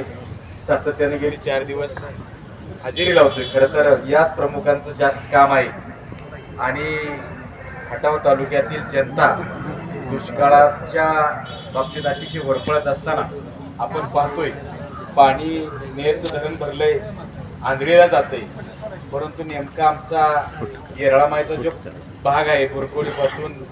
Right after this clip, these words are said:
येरळवाडीपर्यंत किंवा तसं चितळीपर्यंत तोच भाग कोरडा राहतो आणि या मागणीसाठी गेली चार दिवस आमचे सर्व सहकारी इथं उपोषण स्थळी उपोषण करीत आहेत.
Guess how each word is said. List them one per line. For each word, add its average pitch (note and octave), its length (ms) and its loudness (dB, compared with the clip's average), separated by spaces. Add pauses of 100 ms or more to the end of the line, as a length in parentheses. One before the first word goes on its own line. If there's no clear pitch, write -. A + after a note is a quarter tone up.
(360)
येरळवाडीपर्यंत D#3+ 1200 -2
किंवा G3 220 0
तसं G3+ 240 0
चितळीपर्यंत G#3 800 2 (760)
तोच F#3+ 260 0
भाग D3 140 2
कोरडा D#3 340 -2
राहतो D#3 240 0
आणि D3 140 -4
या D3+ 140 0 (240)
मागणीसाठी C#3 720 -6
गेली C#3 320 -4 (280)
चार C#3 260 2
दिवस C#3 300 -4 (800)
आमचे B2 260 -8
सर्व C3+ 260 -4
सहकारी C3+ 520 4
इथं - 1000 -10
उपोषण C3+ 400 -6
स्थळी - 840 -8
उपोषण C3 360 -6
करीत B2+ 300 -2
आहेत. A#2 560 -2